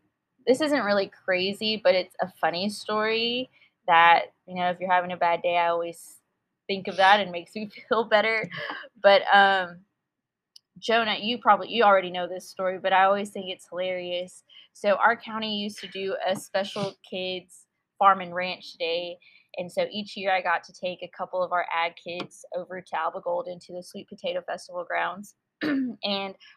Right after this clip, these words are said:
our kids got paired up with a special needs student. And so Jonah got to go that year, and he was in a, I think he was, like, in some sort of knee brace type of thing. He had just, um,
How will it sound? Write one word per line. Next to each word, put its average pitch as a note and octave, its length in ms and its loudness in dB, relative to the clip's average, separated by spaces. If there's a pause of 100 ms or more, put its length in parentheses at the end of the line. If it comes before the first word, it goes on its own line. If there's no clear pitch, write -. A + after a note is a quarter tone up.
our F#3+ 80 0
kids G#3 300 -8
got - 260 2
paired A3 220 -6
up F#3+ 320 2
with F3+ 200 -6 (120)
a G3 40 -14
special F3 380 -8
needs E3+ 240 -16
student. - 560 -14 (720)
And F#3 380 -4
so F#3+ 500 0 (480)
Jonah A#3 460 0
got F3+ 220 2
to G3+ 120 -14
go F3+ 180 -2
that F3 220 -2
year, F#3 480 -6
and F#3 400 -6 (400)
he G#3+ 180 -8
was G3+ 460 -8 (960)
in G#3 160 -4
a, F#3+ 400 -2 (160)
I G#3+ 60 -10
think C5 180 -6
he C5 80 0
was, G#4 140 0
like, B3+ 140 0
in A#3 100 -6
some A#3+ 160 -6
sort A#3 220 -4
of F#3 60 -12
knee G3 240 -6
brace G3+ 440 -4
type G3+ 240 -2
of G#3 100 -8
thing. G3+ 220 -8
He G3+ 180 -8
had G3+ 220 0
just, G3+ 240 -10 (440)
um, F3+ 400 0